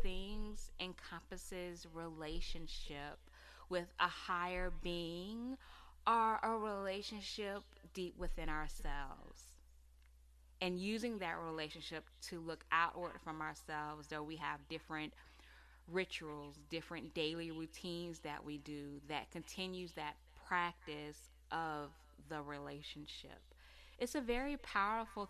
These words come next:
thing, and to know that our foundation of who we are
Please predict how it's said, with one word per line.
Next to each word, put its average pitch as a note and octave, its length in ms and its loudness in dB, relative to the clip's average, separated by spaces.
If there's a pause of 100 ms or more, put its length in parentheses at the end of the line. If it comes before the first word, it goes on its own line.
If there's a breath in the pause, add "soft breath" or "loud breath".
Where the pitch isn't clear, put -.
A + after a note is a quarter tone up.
(100)
thing, G3 480 -2 (120)
and F3+ 200 -2
to F#3+ 100 -4
know F3+ 340 2
that E3 300 2 (100)
our F3 300 6
foundation E3+ 720 0
of D#3 120 -2 (140)
who G3 160 -2 (120)
we F3 280 -4
are G3 580 4